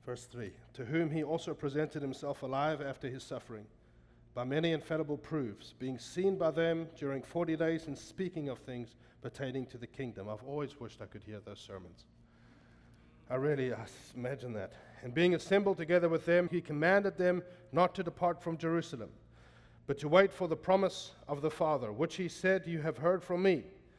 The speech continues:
For John truly baptized with water, but you shall be baptized with the Holy Spirit not many days from now." Therefore, when they had come together, they asked him, saying, "Lord, will you at this time restore the kingdom to Israel?" We spoke about that last week,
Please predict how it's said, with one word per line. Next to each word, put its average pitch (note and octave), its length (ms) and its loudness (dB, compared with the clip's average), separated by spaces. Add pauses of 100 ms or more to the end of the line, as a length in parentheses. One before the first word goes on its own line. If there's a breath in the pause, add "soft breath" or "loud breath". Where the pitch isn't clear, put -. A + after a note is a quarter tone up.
(280 soft breath)
For C3+ 140 -4
John F3 360 6
truly F#3 300 0
baptized F3+ 560 4
with E3 140 -6
water, F#3 260 4
but D3+ 220 -4
you F3+ 100 0
shall F3 220 0
be E3 120 -2
baptized F3 640 0
with D#3+ 80 -6
the D3 100 -2
Holy E3 240 2
Spirit F3 520 0
not D#3 200 -2
many D#3 220 0
days D#3 400 -2 (140)
from D3 280 -2
now." D3+ 300 2 (840 soft breath)
Therefore, F#3 320 6
when F#3 140 6
they F3+ 60 8
had F3 160 6
come F#3 160 2
together, F3 380 4
they E3 160 4
asked E3 340 0
him, E3 140 -2
saying, C#3 400 0
"Lord, F3 300 6
will F3 120 0
you F3 80 4
at E3 120 0
this F#3 180 0
time D#3+ 340 0
restore D3+ 440 -2
the C#3+ 100 -10
kingdom D3 360 -6
to C#3 120 -10
Israel?" C3 360 -4
We A2 100 -12
spoke C#3 280 -10
about C3 220 -8
that B2 160 -10
last B2 260 -8
week, G#2+ 140 -12